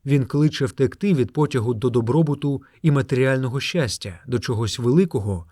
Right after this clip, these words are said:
що могло спасти нашу бідну душу, збудити наші приспані почуття і вивести нас з багна жахливого холодного егоїзму. Прибитий марною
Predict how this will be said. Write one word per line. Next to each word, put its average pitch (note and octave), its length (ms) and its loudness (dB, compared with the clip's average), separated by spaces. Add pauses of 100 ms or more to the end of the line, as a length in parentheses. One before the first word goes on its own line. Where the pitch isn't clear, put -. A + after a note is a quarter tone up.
(140)
що - 180 -2
могло C#3 340 0
спасти C#3 460 -2
нашу A#2+ 320 -2
бідну A#2+ 340 -4
душу, A#2+ 460 -2 (240)
збудити C3+ 560 -2
наші B2 280 -2
приспані A#2+ 480 -2
почуття C#3 640 -4 (200)
і C3+ 100 -2
вивести D3 540 2
нас B2+ 300 -2 (200)
з A#2 80 -8
багна B2 400 2
жахливого C#3+ 600 0
холодного A#2 720 -2 (180)
егоїзму. A#2 760 -2 (320)
Прибитий C3 480 2
марною B2 600 0